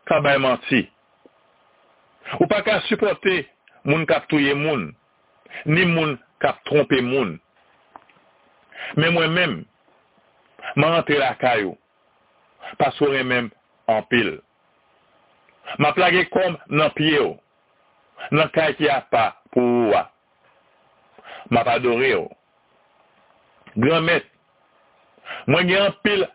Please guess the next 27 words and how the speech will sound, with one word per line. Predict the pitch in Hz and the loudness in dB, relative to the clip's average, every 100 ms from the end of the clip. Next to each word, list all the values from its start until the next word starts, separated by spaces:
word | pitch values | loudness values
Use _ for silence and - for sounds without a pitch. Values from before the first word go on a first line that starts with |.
| - | 0
lennmi | 143 165 160 156 156 131 _ _ _ _ _ | 0 2 -2 -2 -4 -6 _ _ _ _ _
k | - | -2
ap | 120 117 | 0 0
veye | 123 131 123 | 0 0 -4
m. | 76 - _ _ _ _ _ _ _ _ _ _ - - - | -6 -18 _ _ _ _ _ _ _ _ _ _ -20 -14 -2
Pran | 196 208 190 | 0 0 0
menm | 196 127 78 _ _ _ _ _ - - | -2 -4 -10 _ _ _ _ _ -20 -4
pou | 156 | 0
m | 160 | 0
ka | 175 160 - | 0 -2 0
fè | 151 147 _ _ _ - | -2 -2 _ _ _ -4
sa | - - | -2 -2
ki | 139 | -2
dwat | 120 135 - _ _ 113 | 2 2 0 _ _ -2
devan | 120 107 127 101 76 | -2 0 0 0 -6
ou. | _ _ _ _ _ _ _ _ _ _ - - - | _ _ _ _ _ _ _ _ _ _ -20 -18 -4
Fè | 220 202 | -2 0
mwen | 185 185 180 - - | 0 -2 -2 -2 0
chemen | 202 170 160 147 - _ - | 2 2 0 -2 -4 _ 0
ou | 151 | 0
mete | 156 - 147 135 | 0 0 -2 2
devan | 127 110 135 120 | 0 2 0 2
m | 104 | 0
nan. | 85 - _ _ _ _ _ _ _ _ _ _ _ _ - - - | -2 -4 _ _ _ _ _ _ _ _ _ _ _ _ -20 -20 -4
Fè | 185 156 | -2 0
mwen | 143 127 | 0 0
laklè. | 117 - 120 | 0 0 0